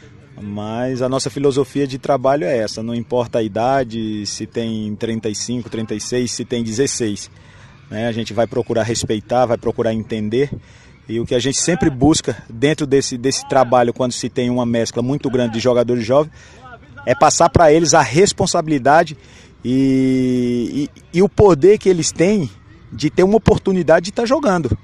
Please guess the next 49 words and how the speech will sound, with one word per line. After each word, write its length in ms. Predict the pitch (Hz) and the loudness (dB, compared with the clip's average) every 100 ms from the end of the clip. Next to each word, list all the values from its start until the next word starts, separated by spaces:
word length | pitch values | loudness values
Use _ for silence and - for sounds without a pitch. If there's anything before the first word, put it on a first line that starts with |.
| _ | _
Então 520 | 123 - 123 147 196 | -10 -2 0 0 -2
a 60 | 185 | -4
gente 240 | 170 175 | -8 -8
sempre 340 | - - 190 208 | -8 -6 -6 -4
deixa 240 | 160 156 | -4 -2
bem 160 | 151 147 | -4 -4
claro 320 | 139 151 - | 0 0 -2
que 240 | - 139 - - | -6 -8 -8 -14
só 200 | - 123 | -6 -2
vai 160 | 117 143 | 2 2
jogar 320 | 135 120 147 | 2 2 0
aquele 200 | 151 135 | 0 -4
que 120 | 117 | -6
tiver 420 | - 120 117 110 - - - | -8 -4 -2 -2 -4 -16 -10
melhor 460 | 123 131 120 139 165 | 0 4 6 4 4
condicionado, 720 | 143 123 123 113 131 151 127 | 0 -2 -2 0 0 2 0
aquele 260 | 117 123 | -2 -6
que 120 | 113 113 | -8 -10
tiver 320 | 113 113 117 | -6 -2 -2
bem 280 | 104 135 147 | 2 0 2
fisicamente 760 | - 107 123 147 143 160 - | -4 -8 -2 -2 -2 -4 -2
e, 40 | |
acima 300 | 185 - 190 | -2 0 -2
de 80 | 190 | -4
tudo, 280 | - 123 101 - - | -4 -6 -6 -12 -20
ser 240 | - - 160 | -6 -2 0
profissional. 560 | - - 190 135 107 | -2 -2 -2 -2 -2
Eu 60 | 117 | -2
sempre 320 | - 156 151 | -4 -6 -6
digo 240 | 123 151 | -4 -4
que 100 | 135 | -4
existe 420 | 143 113 123 - 123 | -6 -4 -6 -6 -6
o 60 | |
profissional 580 | - 117 - 120 117 165 | -2 -2 -2 -4 0 0
de 120 | 147 | 0
futebol, 480 | 147 123 117 120 151 - - | -6 -8 -4 -2 -2 -4 -6
existe 320 | 139 123 143 143 | -4 -4 -4 -4
o 40 | |
jogador 540 | 120 160 156 117 147 | 0 0 0 0 0
de 60 | 151 | 0
futebol 500 | - 160 156 113 101 | -6 -10 -6 -4 -4
e 80 | 110 | -4
nós 180 | 123 - | -6 -6
procuramos 460 | 131 131 123 131 | -8 -6 -6 -6
ter 100 | - | -2
o 120 | 131 | 2
atleta 420 | 151 - 120 131 131 | 2 2 0 0 -2
aqui 140 | 143 | -6
dentro. 340 | 123 92 - | -6 -8 -10